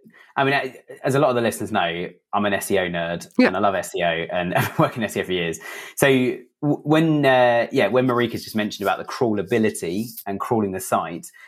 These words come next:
Speaker 1: what we mean is literally as Google comes to visit your site, Google is gonna start by looking at a particular file. I won't get too technical today. It's called a robots T X T, but we won't get too technical about the file today.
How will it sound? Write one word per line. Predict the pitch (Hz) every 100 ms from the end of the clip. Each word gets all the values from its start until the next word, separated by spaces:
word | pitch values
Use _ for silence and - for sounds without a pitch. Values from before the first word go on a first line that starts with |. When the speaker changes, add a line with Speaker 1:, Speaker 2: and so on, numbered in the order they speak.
| - -
Speaker 1:
what | 127
we | 127
mean | 123 113
is | 101
literally | 113 113 -
as | 90
Google | 117 110 98
comes | 107 87
to |
visit | 92 131 120
your | 101 104
site, | - 85 90 110 - _ _
Google | - 110 104
is | 101
gonna | 104 98
start | - - 127 113 -
by | 110
looking | 104 104 95
at | 82
a |
particular | - 120 - 95
file. | - 104 85 78 85 101 - - -
I |
won't | 147 196
get | 185
too | 156
technical | 139 110 101
today. | 98 90 78
It's | 80
called | - 139
a |
robots | 120 123 104 -
T | 107
X | 76
T, | - 85 85 85
but | 98
we |
won't | 113 104
get |
too | 101 107
technical | 101 -
about | 87
the | 78
file | - 87 85
today. | 87 80 82